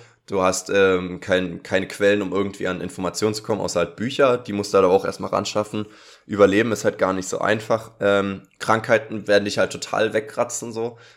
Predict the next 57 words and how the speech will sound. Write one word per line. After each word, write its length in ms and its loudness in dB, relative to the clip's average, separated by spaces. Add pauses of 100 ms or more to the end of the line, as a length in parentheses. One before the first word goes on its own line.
(100)
weil 100 -6
du 60 6
halt 200 2 (260)
wahrscheinlich 460 0
auch 80 -8
keinen 220 -2
Arzt 280 -2
hast 180 -4
oder 160 -2
und 260 -10
Medizin 640 -4
auch 80 0
nicht 120 -4
mal 120 0
weißt, 240 4
was 80 -4
du 80 -2
nimmst. 340 -6
Und 160 -8
sobald 480 0
deine 160 -2
Frau 240 0
Krebs 260 -4
kriegt, 200 -8
ist 80 -6
sowieso 300 -2
blöd, 260 -2
weil 80 -2
da 100 2
weißt 180 -2
du 120 -14
gar 160 -2
nicht, 120 -2
was 100 -6
du 60 -6
machen 200 -4
sollst, 280 -4
so. 160 -8 (440)
Also 180 0
das 180 -2
geht 160 0
dann 120 4
in 80 0
die 80 -4
Richtung, 260 -2
dass 140 -4
man 100 -4
sagt, 180 0
okay, 140 -2
vielleicht 400 0
würden 140 0
die 100 -4
noch 160 -6
ein 80 -14
paar 220 -4
Jahre 360 -4
überleben. 580 -4